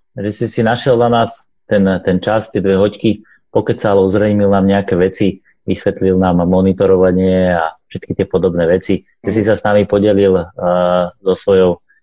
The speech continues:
sezónou, so svojimi názormi a ďakujem ti za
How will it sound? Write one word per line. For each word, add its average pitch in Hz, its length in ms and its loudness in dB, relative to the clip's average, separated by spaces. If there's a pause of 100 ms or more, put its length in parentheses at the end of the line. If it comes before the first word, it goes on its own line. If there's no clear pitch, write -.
(200)
sezónou, 104 480 2
so 95 40 0 (120)
svojimi 90 240 2
názormi 101 800 2 (480)
a 90 120 -4 (1000)
ďakujem 123 560 0
ti 123 480 0
za 107 160 0